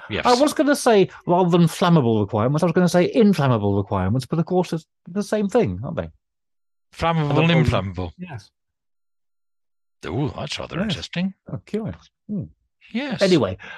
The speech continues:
Speaker 2: let us, uh, let us end with flying planes. We have been
Speaker 1: Oh.
Speaker 2: promised flying planes since, since my childhood, certainly. We haven't
Speaker 1: Yes,
Speaker 2: gotten yet.
Speaker 1: yes.
Speaker 2: But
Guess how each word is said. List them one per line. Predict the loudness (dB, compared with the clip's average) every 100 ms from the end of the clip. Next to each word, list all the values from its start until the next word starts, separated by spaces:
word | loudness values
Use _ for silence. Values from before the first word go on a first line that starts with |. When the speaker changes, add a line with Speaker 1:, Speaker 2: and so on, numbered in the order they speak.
| -8
Speaker 2:
let | 0 0 2
us, | 2 2 2
uh, | 2
let | 2 0
us | 0 -2
end | 2 4 4 2
with | 0 2 4 4 2 -2 -12 _ _ _ _
flying | -2 2 4 2
planes. | 2 4 4 2 -2 -4
We | 2
have | 4
been | 4
Speaker 1:
Oh. | 2 2
Speaker 2:
promised | 4 4 0
flying | 0 2 4 4 2
planes | 2 2 4 2 -2 -6
since, | 0 0 -2 -8 -16 _ -8
since | 0 0
my | 2 2
childhood, | 0 0 0 0 -2 -4
certainly. | -2 -2 0 -4 -6
We | -8 -6
haven't | -4 -2
Speaker 1:
Yes, | -2 -2 -8
Speaker 2:
gotten | -10
yet. | -10 -8
Speaker 1:
yes. | -8 -8 -6
Speaker 2:
But | -4 -4